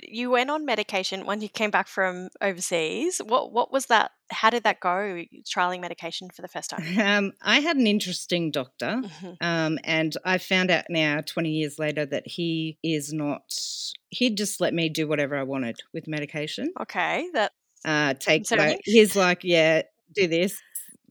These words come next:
Speaker 2: Take whatever you feel whenever you f-, feel you need it." I was, at one stage I was on, like, ten Ritalin a day.
Speaker 1: Oh, wow.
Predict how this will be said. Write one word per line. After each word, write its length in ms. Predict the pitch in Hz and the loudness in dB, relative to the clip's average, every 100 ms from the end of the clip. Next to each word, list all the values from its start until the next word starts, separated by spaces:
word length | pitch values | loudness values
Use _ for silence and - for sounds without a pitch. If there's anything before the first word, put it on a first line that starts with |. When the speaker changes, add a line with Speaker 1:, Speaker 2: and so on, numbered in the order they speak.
| _ - | _ 2
Speaker 2:
Take 220 | 185 - | 2 2
whatever 360 | 170 170 170 160 | 0 2 2 2
you 140 | 156 | -2
feel 360 | 156 160 160 156 | -2 -2 0 0
whenever 280 | 156 160 151 | -2 -2 -2
you 140 | 147 | -4
f-, 180 | 151 - | -6 -8
feel 160 | - 170 | -4 -2
you 100 | 147 | 0
need 280 | 151 151 147 | -2 -2 0
it." 360 | 139 - - - _ | -2 -4 -12 -16 _
I 140 | 170 | 0
was, 260 | 196 175 - | 0 -2 -4
at 120 | 190 | -4
one 180 | 190 226 | -2 -2
stage 260 | 233 370 311 | -2 -2 2
I 80 | |
was 160 | 240 190 | 0 2
on, 160 | 180 180 | 0 0
like, 280 | 160 156 - | 0 -2 -6
ten 280 | - 190 175 | -6 -4 -4
Ritalin 420 | 156 151 165 165 | -4 -4 -4 -4
a 60 | 151 | -4
day. 360 | 147 135 123 196 | -2 -2 0 -2
Speaker 1:
Oh, 60 | |
wow. 340 | 180 160 220 | -2 -4 -8